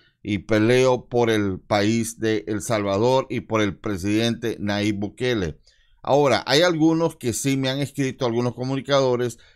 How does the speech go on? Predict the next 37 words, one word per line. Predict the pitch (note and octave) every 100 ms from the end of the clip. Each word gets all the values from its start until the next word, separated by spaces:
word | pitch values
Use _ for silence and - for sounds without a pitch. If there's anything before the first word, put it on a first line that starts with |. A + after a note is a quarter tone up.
| _
que | A2+
están | A2 B2+
un | C3+ C3+
poquito | A#2 A#2+ C#3
nerviosos, | C3+ C3+ B2 C3+ C3 A#2+ B2+
pero | - A#2
yo | A#2+
les | B2+ B2
digo, | A#2 D3 C3+ G#2+ - - -
solo | - E3 F3+
son | F3 F#3 D#3
palabras, | - D#3+ D#3+ F3 E3+ C3+ G#2 -
usted | C3 G#2+ D#3+ D#3
siga. | - F3+ F#3 C#3+ G#2 -
Si | - B2
sos | - A#3+ A3+
fuerte | - F#3 C3+ G#2+ G2 G2
y | A#2+
realmente | A2+ D#3 A3 G3 B2 B2 -
crees, | B2+ A#2+ D#3 D#3 A2 - - _ _ _ _ _ _ - -
estás | G#2 - F#3+ G#3+
convencido | - E3+ C#3+ B2+ - G#3 F#3 A#2+
que | A2+
estás | A2+ F3+ F#3
haciendo | D#3+ F3 D#3+
lo | C#3 -
correcto, | A#2 B2 F#3+ G#3 - A3+ G3+ - _ _ _ _ _ _ _
hey, | C#3 C#3 F#2 -
usted | G#2 - G3
siga, | - - A3 D#3+ F2+ D2+
no | A2+ D#3
deja | E3 F#3+ E3+ D3
que | - A#2+ G#2 C#3
esto | D3 - C#3 A#2+
te | A#2+ A2
vaya | A#2+ C3 B2 A2+
a | G2+ F#2